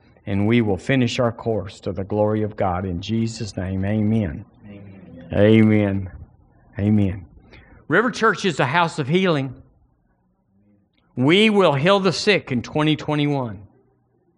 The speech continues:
Speaker 1: We will heal the sick in twenty twenty-one. Just telling you, we are a house of healing. We are, we are prosperity administrators.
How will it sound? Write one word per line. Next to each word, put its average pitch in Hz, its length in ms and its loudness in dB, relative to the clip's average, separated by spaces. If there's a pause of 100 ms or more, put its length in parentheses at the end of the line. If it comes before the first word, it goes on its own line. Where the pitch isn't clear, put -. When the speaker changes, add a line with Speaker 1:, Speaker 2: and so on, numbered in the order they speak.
(420)
Speaker 1:
We 147 260 2
will 151 260 4
heal 175 380 2
the 160 120 -2
sick 131 400 -2
in 110 100 -6
twenty 127 320 -4
twenty-one. 117 560 -4
Just 117 220 -10
telling 147 320 0
you, 98 160 -6 (640)
we 123 140 2
are 120 160 6
a 107 40 0
house 120 340 -2
of 110 100 -10
healing. 110 400 -6 (640)
We 139 240 2
are, 135 260 4
we 151 220 2
are 127 160 4
prosperity 170 960 0
administrators. 123 1040 -4